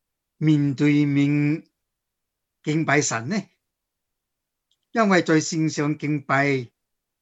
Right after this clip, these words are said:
同教堂敬拜有啲唔同嘅。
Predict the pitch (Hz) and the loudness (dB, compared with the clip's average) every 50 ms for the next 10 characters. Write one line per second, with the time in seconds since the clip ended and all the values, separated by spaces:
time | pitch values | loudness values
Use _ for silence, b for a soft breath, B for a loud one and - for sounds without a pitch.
0 | _ _ _ _ _ _ _ - 156 147 143 139 135 131 123 - 143 135 139 139 | _ _ _ _ _ _ _ -2 0 0 0 0 -2 -4 -4 -2 -2 0 0 -2
1 | 120 120 143 143 147 165 185 202 196 - 165 151 156 156 147 135 127 135 143 143 | -4 -2 0 0 2 2 0 -2 -4 -4 -4 -2 -2 -2 -2 0 0 0 2 0
2 | 151 202 208 - _ _ _ _ 143 131 143 160 160 185 175 185 190 202 - _ | -2 -4 -6 -14 _ _ _ _ -2 -2 -2 -2 -2 -6 -8 -8 -8 -10 -12 _
3 | _ _ _ - 127 117 - - 113 101 95 101 95 98 92 - - | _ _ _ -10 -10 -10 -10 -10 -12 -14 -14 -16 -14 -14 -14 -14 -16